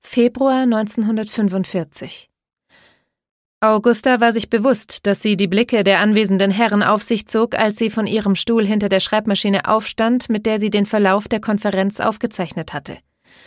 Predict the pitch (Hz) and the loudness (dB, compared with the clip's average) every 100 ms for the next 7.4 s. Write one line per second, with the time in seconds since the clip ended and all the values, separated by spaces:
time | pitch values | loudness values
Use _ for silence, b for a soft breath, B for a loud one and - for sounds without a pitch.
0 | b b b b - 208 247 254 - 285 | b b b b -6 0 2 2 0 0
1 | 254 214 226 247 240 220 - 196 156 - | 2 2 2 2 0 -2 -2 -2 -2 -8
2 | - - 190 - 208 208 202 185 190 185 | -12 -6 -4 0 0 2 2 2 2 0
3 | - 208 196 - 214 220 220 247 247 247 | 0 2 2 2 0 0 0 0 0 0
4 | 233 214 240 269 214 269 254 247 208 233 | 0 2 2 2 2 0 0 -2 2 0
5 | 247 - - 214 214 - 214 214 208 202 | 0 -4 -2 -2 -2 -2 -2 -2 -4 -2
6 | 202 - 208 - 226 220 202 180 156 - | -2 -2 -2 -4 -4 -2 -2 -4 -8 -12
7 | 147 151 - - | -12 -12 -14 -16